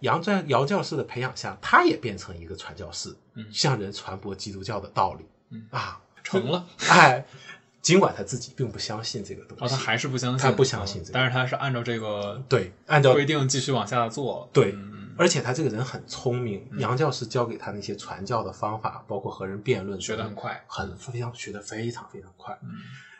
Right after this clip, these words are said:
Speaker 1: 然后呢，这个女人，她儿子呢，也是非常争气，呃，在外面读过书回来啊，呃，也有一定的这个成绩了啊。然后这个女人她在传教的过程当中呢，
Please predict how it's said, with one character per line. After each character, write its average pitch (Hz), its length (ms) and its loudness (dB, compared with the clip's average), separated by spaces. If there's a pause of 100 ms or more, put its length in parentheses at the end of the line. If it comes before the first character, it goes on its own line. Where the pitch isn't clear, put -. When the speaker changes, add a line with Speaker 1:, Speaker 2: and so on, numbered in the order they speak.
(300)
Speaker 1:
然 117 140 0
后 165 200 6
呢， 113 220 2 (560)
这 226 100 2
个 208 60 6
女 131 160 2
人， 101 320 -2 (640)
她 143 160 6 (160)
儿 107 180 -2
子 139 180 -2
呢， 95 200 -4
也 90 100 -8
是 98 140 -10
非 127 140 0
常 107 200 -10
争 120 220 -2
气， - 360 -4 (760)
呃， 98 300 -4
在 107 120 -2
外 113 140 2
面 101 160 -6
读 98 140 -6
过 107 160 -4
书 131 360 0 (240)
回 87 220 -12
来 92 120 -2
啊， 85 340 -10 (300)
呃， 87 300 -6
也 104 200 -4
有 90 180 -4
一 90 100 -14
定 104 220 -8
的 90 160 -6
这 - 140 -14
个 85 480 -12 (160)
成 - 320 -10
绩 160 180 0
了 - 100 -6 (280)
啊。 85 260 -12 (420)
然 139 100 4
后 156 60 2
这 226 100 2
个 214 80 0
女 120 160 0
人 92 140 -8
她 139 120 -6
在 135 200 -2
传 - 360 -12
教 147 200 -2
的 90 100 -12
过 110 180 -6
程 92 220 -12
当 87 220 -12
中 87 200 -12
呢， 82 80 -12